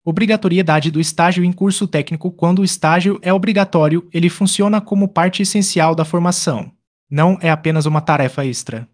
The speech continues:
Em muitos casos, a prática é requisito para a conclusão do curso. O planejamento do estágio costuma ser definido no projeto pedagógico, no regimento interno ou no termo de compromisso com a empresa parceira. A avaliação,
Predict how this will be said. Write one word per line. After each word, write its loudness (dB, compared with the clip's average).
Em -6
muitos -6
casos, -2
a -6
prática -2
é 0
requisito -4
para -2
a -2
conclusão -2
do -4
curso. -6
O -20
planejamento -2
do -6
estágio -2
costuma -4
ser -2
definido -2
no -2
projeto -4
pedagógico, -6
no -6
regimento -2
interno -2
ou -4
no -4
termo -2
de -2
compromisso -4
com -8
a -4
empresa -2
parceira. -6
A 0
avaliação, -2